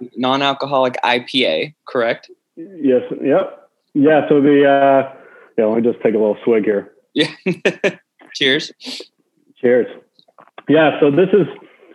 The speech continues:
Speaker 2: um, just a really, you know, Northwestern type of style I P A. Um, it's seventy calories. It's,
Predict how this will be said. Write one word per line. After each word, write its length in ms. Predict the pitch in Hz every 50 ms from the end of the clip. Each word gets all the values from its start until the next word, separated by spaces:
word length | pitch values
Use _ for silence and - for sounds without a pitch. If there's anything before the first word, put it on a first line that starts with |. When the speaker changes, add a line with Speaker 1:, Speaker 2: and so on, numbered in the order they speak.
| - -
Speaker 2:
um, 840 | 135 139 139 135 127 123 123 117 110 107 104 101 98 92 104 - - _ _ _ _ - -
just 200 | - 156 143 147
a 80 | 143 127
really, 500 | 127 143 151 151 147 143 139 131 - 190 - - - - _ _
you 80 | 131 123 -
know, 300 | 117 110 110 - - _ _ -
Northwestern 1200 | 147 135 123 131 143 151 156 147 147 139 143 139 139 - 151 143 135 135 131 131 127 127 110 - - - _ -
type 180 | 139 139 131
of 80 | 131 123 -
style 300 | - 139 123 123 123 123
I 140 | 120 120 123
P 200 | 120 - 123 120
A. 280 | 113 110 110 110 104 - - - - - - - - _
Um, 340 | - 110 107 104 107 107 107
it's 100 | 113 113 -
seventy 260 | - 147 147 151 151 143
calories. 600 | 147 135 127 131 131 127 127 127 127 127 123 110 - - - - -
It's, 200 | 110 110 104 -